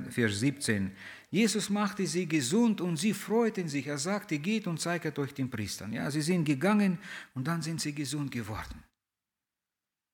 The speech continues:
Und einer von ihnen kehrt dann zurück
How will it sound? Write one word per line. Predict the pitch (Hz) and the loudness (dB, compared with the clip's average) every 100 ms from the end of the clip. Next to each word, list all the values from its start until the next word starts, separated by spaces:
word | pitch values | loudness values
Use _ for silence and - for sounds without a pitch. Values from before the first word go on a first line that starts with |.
| _ - | _ -12
Und | 95 - | -12 -6
einer | 131 165 165 | -4 -4 -6
von | - 147 | -6 -6
ihnen | 139 147 143 123 | -4 -4 -4 -4
kehrt | - 135 - | -6 -8 -6
dann | 120 | -8
zurück | 113 117 107 185 | -8 -6 -4 -4